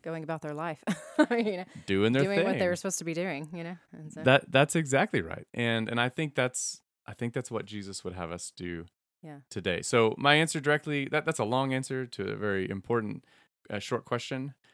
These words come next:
Speaker 2: Uh, but if I could, if I could, uh, just sum it up with this, I would say just be faithful to do what you're called to do. And, and I guess I should make an asterisk here.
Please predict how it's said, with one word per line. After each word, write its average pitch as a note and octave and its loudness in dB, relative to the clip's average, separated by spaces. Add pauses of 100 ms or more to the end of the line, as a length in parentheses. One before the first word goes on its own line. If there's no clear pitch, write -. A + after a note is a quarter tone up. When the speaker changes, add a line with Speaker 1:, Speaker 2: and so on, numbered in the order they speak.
(260)
Speaker 2:
Uh, G2+ 2
but G#2 2
if G#2+ -2
I A2+ 2
could, G2+ -4
if - -6
I G#2 0
could, F#2+ -6
uh, - -18 (140)
just - -6
sum A#2 0
it G#2+ 2
up - -4 (380)
with G2+ -8
this, B2 -2
I G2+ 4
would G2 -2
say F#2 0 (200)
just G#2+ -6
be G#2 -4
faithful F#2 -6
to F2+ -8
do E2 -8
what F#2+ -10
you're - -16
called - -8
to - -20
do. F#2+ -6 (460)
And, C#3 2
and A#2 -2 (180)
I C#3+ -10
guess F#3+ -4
I F3 -4
should G#2 -6
make G#2+ -4
an F#2+ -4
asterisk G#2 -4
here. F#2 -4